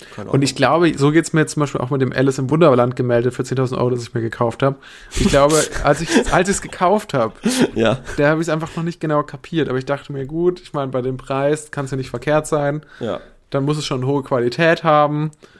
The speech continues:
Speaker 2: Und ich glaube, desto länger ich's hier hängen <laughs> hab, desto, desto mehr denke ich, ja, war doch vielleicht eine gute Entscheidung.
Speaker 1: Aber meinst du, das ist jetzt eigentlich, äh, befriedigend für die ZuhörerInnen, ähm,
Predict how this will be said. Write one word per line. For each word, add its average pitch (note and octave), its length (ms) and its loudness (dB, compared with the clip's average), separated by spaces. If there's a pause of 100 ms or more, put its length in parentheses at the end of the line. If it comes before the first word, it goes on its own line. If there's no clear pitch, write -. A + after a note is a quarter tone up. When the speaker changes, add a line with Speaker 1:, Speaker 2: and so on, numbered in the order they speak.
(440)
Speaker 2:
Und D3+ 340 2
ich C#3 100 -12
glaube, E3+ 280 2
desto F3 260 -4
länger G3 300 -2
ich's G3 140 -8
hier F#3+ 180 2
hängen F3+ 300 -2 (240)
<laughs> - 260 -20
hab, - 200 -16
desto, C3+ 560 -2 (300)
desto C3 280 -8
mehr C#3+ 240 2
denke C3+ 260 -2
ich, - 180 -16
ja, A#3+ 360 -6 (720)
war D3+ 160 2
doch F3 100 0
vielleicht E3 260 -4
eine D3 60 -4
gute B2 200 -2
Entscheidung. - 400 -6
Speaker 1:
Aber B2+ 120 2
meinst C3+ 280 0
du, G3+ 40 -4
das E3+ 200 -4
ist D3 180 -6
jetzt - 180 -6
eigentlich, C3+ 440 -4
äh, A2+ 260 -2
befriedigend C3 720 -8
für A2+ 100 -8
die G#2 80 -10
ZuhörerInnen, G#2 880 -6 (220)
ähm, G#2 800 -2